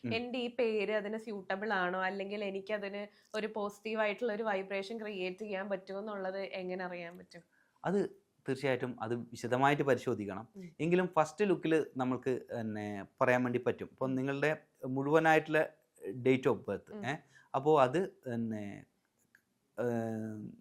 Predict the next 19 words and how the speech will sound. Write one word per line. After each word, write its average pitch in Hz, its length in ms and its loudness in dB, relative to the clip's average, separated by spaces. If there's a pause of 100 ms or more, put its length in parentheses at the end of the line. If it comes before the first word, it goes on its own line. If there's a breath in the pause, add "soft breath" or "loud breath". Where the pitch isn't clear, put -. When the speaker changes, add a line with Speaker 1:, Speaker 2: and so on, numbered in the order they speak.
(680)
Speaker 1:
നേരത്തെ 127 360 2
നമ്മൾ 131 220 2
Speaker 2:
ആ. 135 40 0
Speaker 1:
നോക്കിയതാണല്ലോ. 131 640 4
Speaker 2:
ആ. 202 120 -6 (280 loud breath)
Speaker 1:
അപ്പോ 151 220 -2
പേഴ്സണാലിറ്റി 185 520 6
നമ്പർ 156 300 4
നിങ്ങളത് 139 360 -2
ത്രീ, 143 440 -4
ലൈഫ് 120 280 -2 (100)
പാത്ത് 143 220 2
നമ്പർ 123 240 -4
നയൻ 120 380 0
ആണ് 113 140 4
വരുന്നത്. 90 400 -8
Speaker 2:
ഉം. - 140 -10
Speaker 1:
അതായത് 113 440 0
നിങ്ങളുടെ, 120 380 -6